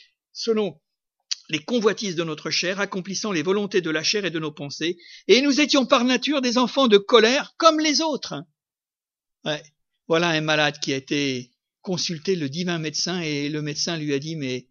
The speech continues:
tu es perdu, Paul. » Paul qui était perdu, vous vous rendez compte ? C'est pas possible. C'était un juif qui avait été élevé au pied de Gamaliel, qui avait reçu certainement la meilleure de toutes les éducations qu'on puisse imaginer en Israël. Il était zélé, il était, euh,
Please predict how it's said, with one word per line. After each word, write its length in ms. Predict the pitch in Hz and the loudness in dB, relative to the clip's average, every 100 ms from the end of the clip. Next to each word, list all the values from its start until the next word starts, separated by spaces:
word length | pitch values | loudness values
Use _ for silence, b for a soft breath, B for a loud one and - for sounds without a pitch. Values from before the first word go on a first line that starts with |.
| _ | _
tu 120 | - 156 | -8 -6
es 60 | |
perdu, 320 | 165 156 180 | -4 -6 -6
Paul. » 260 | 185 151 139 _ _ _ _ _ _ _ - - - | -8 -8 -10 _ _ _ _ _ _ _ -14 -6 0
Paul 180 | 139 | 0
qui 100 | - | 0
était 160 | 131 123 | -6 -6
perdu, 280 | 117 117 120 | -6 -6 -6
vous 60 | |
vous 120 | 117 117 | -6 -6
rendez 160 | 127 | -6
compte ? 260 | 170 202 - b b b | -6 -10 -12 b b b
C'est 140 | 139 | -8
pas 120 | 135 | -8
possible. 300 | 131 - 226 B B | -6 -6 -6 B B
C'était 400 | - 226 247 - | -6 -6 -6 -6
un 160 | 220 208 | -4 -4
juif 520 | 185 233 311 - - 156 B B | -4 -6 -8 -10 -16 -18 B B
qui 120 | 220 | 0
avait 140 | 214 240 | 0 0
été 240 | 247 247 | -2 -2
élevé 260 | 240 226 254 | 0 0 0
au 100 | 226 | 0
pied 220 | - 254 | -2 0
de 100 | 202 | 0
Gamaliel, 640 | 190 233 226 226 247 240 | 2 2 2 2 0 0
qui 100 | 233 | 2
avait 140 | 220 | 2
reçu 280 | 220 226 269 | 2 2 -2
certainement 400 | 226 214 233 247 | -4 -2 -2 -2
la 120 | 233 | -2
meilleure 480 | 214 247 269 269 262 | -2 -2 0 2 2
de 80 | 233 | 0
toutes 220 | - 254 | -4 -6
les 160 | 226 220 | -4 -4
éducations 500 | 233 - 226 262 247 | -2 0 -2 -2 -6
qu'on 140 | 220 | -8
puisse 200 | 247 - | -8 -6
imaginer 440 | 214 214 190 220 226 | -4 -4 -4 -4 -4
en 120 | 214 | -4
Israël. 680 | 202 - 233 311 220 139 - _ _ _ _ _ _ B B | -4 -4 -6 -8 -8 -10 -12 _ _ _ _ _ _ B B
Il 140 | 208 | 0
était 240 | 262 269 254 | 0 2 0
zélé, 540 | 196 294 269 294 269 | 4 4 6 4 4
il 100 | 233 | 2
était, 480 | 226 226 254 262 240 | 2 2 2 4 6
euh, 160 | 202 | 6